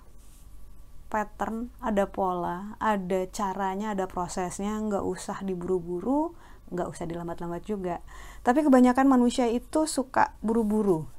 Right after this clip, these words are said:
dan suka protes kalau misalnya apa yang dia inginkan tidak bisa didapatkan dalam jangka waktu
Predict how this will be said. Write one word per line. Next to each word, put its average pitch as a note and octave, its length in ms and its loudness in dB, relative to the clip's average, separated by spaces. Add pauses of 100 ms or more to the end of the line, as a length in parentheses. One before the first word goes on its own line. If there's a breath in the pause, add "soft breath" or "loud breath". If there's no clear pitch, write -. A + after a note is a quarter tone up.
dan F3+ 240 0
suka - 320 -2
protes C#4 480 0
kalau G3+ 240 0
misalnya G#3 480 -2
apa G#3 160 -2
yang G3+ 160 0
dia G3+ 80 -2
inginkan G3+ 560 0
tidak G3 240 -2
bisa F#3+ 160 -6
didapatkan A3 720 -2 (800 loud breath)
dalam F#3 320 0
jangka F#3 240 -6
waktu - 240 -6